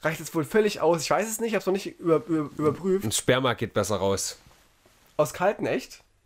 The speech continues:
Speaker 2: Also mit kaltem.
Speaker 1: Ah, gut zu wissen. Ähm, aber ich hab halt, wir machen immer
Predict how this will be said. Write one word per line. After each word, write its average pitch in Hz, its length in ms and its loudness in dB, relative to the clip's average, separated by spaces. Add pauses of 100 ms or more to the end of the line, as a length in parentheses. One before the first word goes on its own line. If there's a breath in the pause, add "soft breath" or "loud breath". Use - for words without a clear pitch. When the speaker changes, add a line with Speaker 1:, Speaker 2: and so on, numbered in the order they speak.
Speaker 2:
Also 95 180 -8
mit 110 220 -6
kaltem. 98 400 -6 (180)
Speaker 1:
Ah, 165 140 2
gut 180 180 -8
zu 190 100 -8
wissen. 180 260 -4 (1120 loud breath)
Ähm, 165 320 2 (200 loud breath)
aber 180 200 4
ich 170 120 -2
hab 190 120 0
halt, 208 120 -2
wir 180 120 4
machen 190 220 0
immer 190 200 2